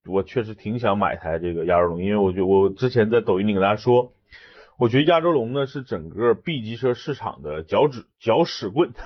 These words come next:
<laughs> 什么意思呢？它让很多觉得买凯美瑞的人啊，觉得，哎呀，我比帕萨特、迈腾好像低了一级，但我就咬咬牙直接上亚洲龙吧，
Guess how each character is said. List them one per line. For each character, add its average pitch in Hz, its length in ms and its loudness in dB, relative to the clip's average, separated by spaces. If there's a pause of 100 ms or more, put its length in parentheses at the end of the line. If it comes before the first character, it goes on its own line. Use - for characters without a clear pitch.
<laughs> - 260 -2
什 143 100 -6
么 175 80 -8
意 214 140 -6
思 202 100 -10
呢？ 156 220 -6 (800)
它 190 160 0
让 196 180 2
很 95 400 -6
多 135 300 2
觉 104 320 -2
得 120 240 4
买 85 400 -2 (180)
凯 113 180 -4
美 120 120 -4
瑞 127 160 4
的 92 120 4
人 64 200 -4 (360)
啊， 85 140 -6
觉 95 160 -8
得， 87 80 0
哎 92 60 2
呀， 87 120 0
我 85 120 0
比 95 140 -8
帕 107 200 0
萨 113 60 -6
特、 117 80 -2
迈 120 160 0
腾 107 100 0
好 92 160 -6
像 95 140 -10
低 156 180 -2
了 175 140 4
一 92 140 -4
级， - 200 -20 (400)
但 139 220 4
我 107 100 6
就 113 80 -4 (160)
咬 123 140 4
咬 151 140 4
牙 110 160 4
直 110 160 -16
接 127 100 -2
上 131 180 -8
亚 117 140 -4
洲 120 100 -2
龙 - 220 -12
吧， - 140 -10